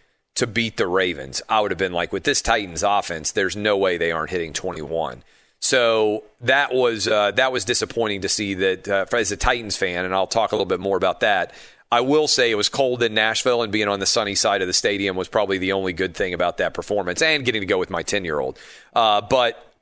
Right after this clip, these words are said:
I still felt like the Ravens could have lost that game. Like, the Browns never really, I know there was a little bit of a wobbly moment in the third quarter where you thought, "Hey, it's thirty-five twenty-three maybe,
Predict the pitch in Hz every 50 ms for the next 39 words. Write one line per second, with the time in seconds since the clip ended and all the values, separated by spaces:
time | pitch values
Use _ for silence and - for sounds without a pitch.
0 | _ _ - 135 139 - - - 185 185 165 - - 156 135 131 120 117 123 120
1 | 113 - - 120 110 107 117 117 120 113 113 110 98 - - - 139 135 123 113
2 | 117 117 113 113 - - 123 113 110 - 123 120 120 123 123 120 - - - -
3 | _ - 131 131 - 143 131 120 131 147 170 185 185 185 175 160 143 127 117 120
4 | 127 127 131 135 135 120 123 117 117 107 110 113 110 107 107 104 98 92 92 -
5 | _ _ _ _ _ - 135 143 151 151 147 139 127 117 127 117 127 127 123 117
6 | 123 117 110 107 110 107 107 110 110 107 107 110 113 110 107 104 104 107 107 107
7 | 107 104 104 98 98 95 - 117 110 104 101 92 - - 117 110 104 101 104 104
8 | 98 101 98 95 95 87 - 113 104 104 101 95 101 107 104 98 - - - -
9 | 110 104 104 98 - 107 101 101 95 - - - 120 113 104 101 - - - 110
10 | 107 104 104 104 104 101 98 95 95 98 101 104 107 107 104 104 107 104 104 98